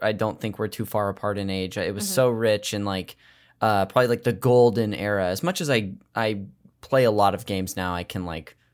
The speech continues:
Speaker 1: relate to that nostalgia so significantly. Um, uh, so I'd like to ask you now, um, s-, being someone who has played games for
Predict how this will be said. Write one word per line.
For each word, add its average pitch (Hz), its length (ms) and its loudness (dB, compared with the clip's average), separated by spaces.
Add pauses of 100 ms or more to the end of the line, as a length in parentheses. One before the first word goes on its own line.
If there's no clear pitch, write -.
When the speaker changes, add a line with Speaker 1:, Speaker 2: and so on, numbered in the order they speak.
(180)
Speaker 1:
relate 104 380 0
to 98 100 -2
that 90 200 0
nostalgia 90 500 -6
so 101 640 0 (220)
significantly. 95 960 -6
Um, 117 400 2 (540)
uh, 123 200 0 (140)
so 139 200 6
I'd 123 100 6
like 165 160 2
to 190 80 -2
ask 180 260 -4
you 131 80 0
now, 110 640 0 (340)
um, 110 400 4 (360)
s-, - 180 0
being 160 420 2
someone 120 360 2
who 120 100 0
has 101 140 -2
played 104 360 0
games 98 320 -2
for 107 220 -8